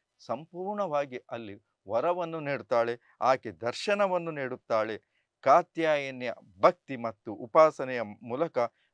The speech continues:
ಭಕ್ತನಿಗೆ ಸುಲಭವಾಗಿ ಧರ್ಮ, ಅರ್ಥ, ಕಾಮ, ಮೋಕ್ಷಗಳೆಂಬ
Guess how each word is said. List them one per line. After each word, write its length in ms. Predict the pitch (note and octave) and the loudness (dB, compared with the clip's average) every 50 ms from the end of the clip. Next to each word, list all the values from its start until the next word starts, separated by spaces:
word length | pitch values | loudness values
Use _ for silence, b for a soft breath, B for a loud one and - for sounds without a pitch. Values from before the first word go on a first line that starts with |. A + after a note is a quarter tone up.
| _ - | _ 2
ಭಕ್ತನಿಗೆ 580 | C3+ D#3+ - _ - F#3+ F3 D#3 D3+ B2 A2+ G#2 | 2 2 2 _ -6 -4 -4 -4 -6 -8 -10 -10
ಸುಲಭವಾಗಿ 960 | - - - D#3 F3 A3 A3+ D#3+ D#3 B2+ G#2 A2 G#2+ G#2 G2 A2+ B2 B2+ - _ _ _ _ _ _ _ F2 F2+ | -10 -10 -10 -4 -2 -2 0 2 2 2 2 2 0 -2 -4 -8 -12 -12 -14 _ _ _ _ _ _ _ _ 2
ಧರ್ಮ, 520 | C#3 D3 D#3 E3 F3 F3+ F3+ F3+ F3 - - | 4 4 4 2 -2 -4 -4 -4 -4 -2 -2
ಅರ್ಥ, 320 | D3+ D3 - _ _ - | -2 -2 -2 _ _ -2
ಕಾಮ, 480 | F3+ E3+ - D#3 D3+ D#3 E3 E3+ E3+ E3 | -2 -2 0 0 0 0 0 0 -4 -6
ಮೋಕ್ಷಗಳೆಂಬ 1040 | D3 C3+ D3 D#3 - - E3+ D#3+ D#3+ - - - C#3+ C#3+ D#3 D3+ C#3+ C#3 C3+ A#2+ | -4 -4 -6 -6 -4 -4 -4 -4 -4 -6 -10 -12 -8 -4 -2 -2 -2 -2 -4 -4